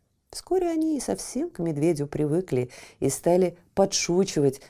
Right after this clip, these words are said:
над своим неуклюжим гостем. Они теребили его за шерсть,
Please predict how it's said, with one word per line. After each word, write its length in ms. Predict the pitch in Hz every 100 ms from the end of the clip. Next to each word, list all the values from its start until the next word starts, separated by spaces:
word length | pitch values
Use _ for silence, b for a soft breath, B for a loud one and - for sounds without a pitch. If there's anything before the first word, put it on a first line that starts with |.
| -
над 140 | 131
своим 300 | - 143 139
неуклюжим 600 | 135 135 135 127 120 120
гостем. 580 | 117 113 113 - - - _ _ b b b b
Они 260 | - 349
теребили 440 | 370 165 175 247 196
его 200 | 139 123
за 160 | 127
шерсть, 760 | 117 - 180 208 208 196 -